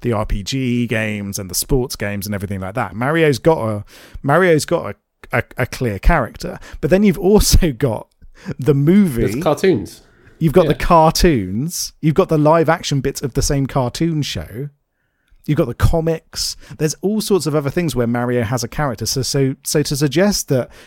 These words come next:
Speaker 1: Chris Pratt being bad isn't his fault because Mario's not a character is like, who the hell's going around defending Chris Pratt now?
Speaker 2: I know.
Speaker 1: What, what is there to defend? He's, he's a,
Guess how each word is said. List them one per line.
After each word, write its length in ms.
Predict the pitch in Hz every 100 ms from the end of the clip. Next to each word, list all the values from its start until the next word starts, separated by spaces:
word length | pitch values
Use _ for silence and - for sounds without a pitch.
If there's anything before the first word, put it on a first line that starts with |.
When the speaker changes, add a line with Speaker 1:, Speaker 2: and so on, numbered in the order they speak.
| _
Speaker 1:
Chris 260 | - 185 -
Pratt 320 | - 165 -
being 280 | 143 143 127
bad 280 | 127 123 117
isn't 220 | 117 123
his 180 | 123 -
fault 280 | 127 117
because 220 | - - 113
Mario's 400 | 110 104 104 104
not 100 | 104
a 40 |
character 420 | - 147 131 -
is 120 | 104
like, 140 | 104 - - -
who 140 | 311
the 80 | 269
hell's 260 | 208 214 151
going 240 | 165 139
around 220 | 123 113
defending 400 | 107 123 107 104
Chris 240 | 101 110 -
Pratt 280 | - 85 -
now? 260 | 87 - _ _ _ _ _ _ _ -
Speaker 2:
I 120 | 113
know. 180 | 90 -
Speaker 1:
What, 180 | 185 233
what 160 | 233 220
is 140 | 190
there 180 | - 117
to 100 | 127
defend? 380 | 117 139 104 85
He's, 160 | 156
he's 260 | - 147 165
a, 100 | 165